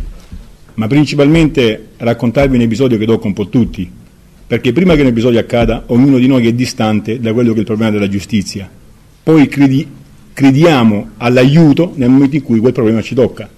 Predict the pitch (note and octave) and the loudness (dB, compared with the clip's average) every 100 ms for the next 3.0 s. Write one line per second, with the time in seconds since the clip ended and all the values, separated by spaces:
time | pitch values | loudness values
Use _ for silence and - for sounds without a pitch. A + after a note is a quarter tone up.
0 | - - - - D3 F#3+ E3+ E3 E3 D#3 | -20 -20 -12 -2 0 2 2 2 2 0
1 | C#3 E3+ D3 C3 A#2 A#2+ G#2+ G2+ G#2 - | 2 2 2 0 -2 0 0 0 -4 -10
2 | - - - A#2+ A#2 A2+ G#2+ G#2 F#2+ | -20 -20 -2 2 2 2 -2 -2 -4